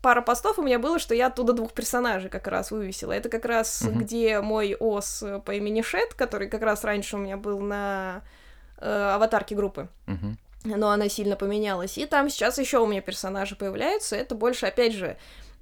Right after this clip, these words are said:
Speaker 1: э, сначала это была очень сложная история, в которой мы хотели продумать мир, но мы переборщили, что персонажи там совсем потерялись.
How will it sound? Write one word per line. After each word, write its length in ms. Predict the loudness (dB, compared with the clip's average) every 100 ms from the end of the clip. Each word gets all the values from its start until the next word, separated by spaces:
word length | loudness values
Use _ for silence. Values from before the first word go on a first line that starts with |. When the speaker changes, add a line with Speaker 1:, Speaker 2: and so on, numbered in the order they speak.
| -6
Speaker 1:
э, 680 | -2 0 0 -2 -2 -4 -2
сначала 840 | 0 2 4 6 8 6 4 2
это 280 | 0 0 -2
была 540 | -2 2 4 6 4 4
очень 280 | 0 0 -2
сложная 500 | 4 6 6 2 0
история, 380 | 0 0 0
в 60 | 0
которой 280 | -4 -4 -4
мы 100 | -4
хотели 360 | -6 -4 -4
продумать 540 | -2 -2 0 0 -2 -2
мир, 260 | 0 0
но 100 | 0
мы 140 | -2 -4
переборщили, 1120 | -4 -4 0 -2 -2 -6 -4 -4 -4 -2 -4
что 280 | -4 -6 -6
персонажи 580 | -4 -6 -4 -2 -4 -4
там 160 | -6 -6
совсем 340 | -8 -8 -8
потерялись. 720 | -8 -6 -2 0 0 -2 -8